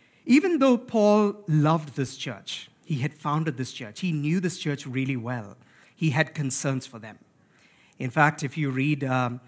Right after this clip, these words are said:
the rest of the chapters in, uh, this book, you will see that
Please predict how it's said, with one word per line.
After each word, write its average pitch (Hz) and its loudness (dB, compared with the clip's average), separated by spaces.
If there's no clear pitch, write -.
the 127 -2
rest 139 -2
of 123 -10
the 135 -8
chapters 143 -6
in, 123 -4
uh, 117 -2
this 127 -4
book, 139 -8
you 123 -10
will 123 -6
see 143 -2
that 127 -6